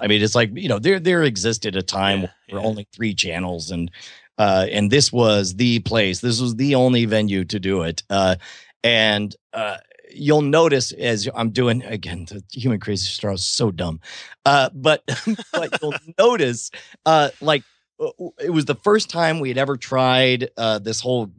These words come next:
Speaker 1: get up where it would, uh, the, the, these tubes would run all over my body.
Speaker 2: Mm-hmm.
Speaker 1: And, uh,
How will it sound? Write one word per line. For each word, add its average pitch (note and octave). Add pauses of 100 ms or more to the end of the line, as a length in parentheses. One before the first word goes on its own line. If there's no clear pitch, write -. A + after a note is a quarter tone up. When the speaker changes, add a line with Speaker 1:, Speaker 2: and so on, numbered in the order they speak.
Speaker 1:
get A#2
up B2+
where A2
it A#2
would, A2 (520)
uh, G#2
the, G#2 (100)
the, G#2+
these G2+
tubes A#2+
would G2+
run A2+ (100)
all B2
over A#2
my A2
body. A2
Speaker 2:
Mm-hmm. A2+ (120)
Speaker 1:
And, B2+ (160)
uh, A#2+